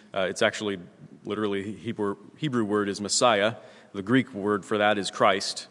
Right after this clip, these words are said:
So, um, that's, that's what we're talking about this morning. In Luke twenty-four, when Jesus said that all the scriptures were about him, he explicitly mentioned the Psalms. All the Psalms are about Jesus.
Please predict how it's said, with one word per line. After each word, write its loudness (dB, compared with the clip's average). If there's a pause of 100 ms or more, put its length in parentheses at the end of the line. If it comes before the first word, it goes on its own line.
(380)
So, -2
um, -4 (220)
that's, -8 (340)
that's -14
what -2
we're -4
talking 4
about 6
this -4
morning. 2 (360)
In 0
Luke 0
twenty-four, 2
when 0
Jesus 0
said 0
that 2
all 4
the -4
scriptures -8
were -2
about 2
him, -4 (260)
he -6
explicitly -8
mentioned 0
the -2
Psalms. -2 (560)
All 2
the 0
Psalms -6
are -10
about 2
Jesus. -6